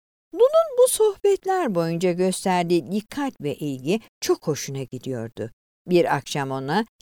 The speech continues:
hiçbir kadına yapmadığı bir teklifte bulundu. Ava çağırdı. Bu çağrı öylesine saf ve komik bir biçimde belirtildi ki Bayan Millers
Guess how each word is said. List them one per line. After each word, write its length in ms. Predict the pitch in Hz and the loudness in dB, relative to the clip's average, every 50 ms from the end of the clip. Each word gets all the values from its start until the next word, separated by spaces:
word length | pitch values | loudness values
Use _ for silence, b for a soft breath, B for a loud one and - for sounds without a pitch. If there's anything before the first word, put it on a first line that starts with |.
| _ _ - | _ _ -4
hiçbir 520 | 285 285 - - 208 214 277 403 480 - _ | -4 -4 -4 -6 -10 -6 -4 -4 -4 -4 _
kadına 520 | - 403 359 - 330 320 320 302 285 247 - | 0 0 0 0 -4 -6 -4 -4 -4 -4 -4
yapmadığı 760 | - 247 302 349 370 359 - 240 214 190 165 185 220 277 294 - | -4 -2 0 0 -2 -2 -2 -2 0 0 0 0 0 0 0 0
bir 140 | 330 320 | -4 -4
teklifte 680 | 294 - - 277 262 _ - 247 226 - - - 185 147 | -4 -6 -12 -12 -12 _ -8 -8 -8 -8 -4 -6 -6 -4
bulundu. 480 | 127 139 151 143 131 127 135 131 131 - _ _ _ _ _ _ - | -4 -6 -8 -6 -8 -6 -4 -6 -6 -6 _ _ _ _ _ _ -4
Ava 280 | 247 254 226 202 165 | -4 -2 0 0 -2
çağırdı. 640 | - - - 131 127 127 113 98 92 _ - 95 92 _ _ _ _ _ _ _ _ _ _ _ _ _ - | -2 -6 -10 -8 -6 -6 -6 -8 -10 _ -14 -14 -14 _ _ _ _ _ _ _ _ _ _ _ _ _ 0
Bu 100 | 330 480 571 - | 2 2 2 2
çağrı 400 | - - 453 415 403 392 370 349 | 2 2 4 6 6 4 4 2
öylesine 560 | 285 320 392 415 427 381 - - - 294 277 | 2 2 4 4 2 2 0 -2 -4 -4 -4
saf 400 | - - - 311 339 302 - - | -4 -2 0 0 -2 -2 2 2
ve 100 | 208 202 | 2 2
komik 400 | - - - 220 233 269 262 - | 2 0 0 0 0 0 -2 -2
bir 220 | 180 170 160 143 | 0 0 0 0
biçimde 560 | 151 156 - - 180 175 160 156 165 151 147 - | -2 -8 -8 -6 -6 -6 0 2 2 2 2 0
belirtildi 640 | - 151 147 143 147 143 - - - 135 120 117 107 | -2 -2 0 0 0 -4 -4 -4 -6 -6 -6 -6 -12
ki 260 | _ - 165 220 240 B B B B B B | _ -4 -4 -4 -4 B B B B B B
Bayan 460 | - 220 220 208 202 196 190 185 - - _ - | 0 2 4 4 6 4 4 2 0 -4 _ -10
Millers 580 | 233 254 359 440 403 285 190 139 143 175 202 - | -4 -2 0 0 0 0 -2 -2 -2 -4 -4 -6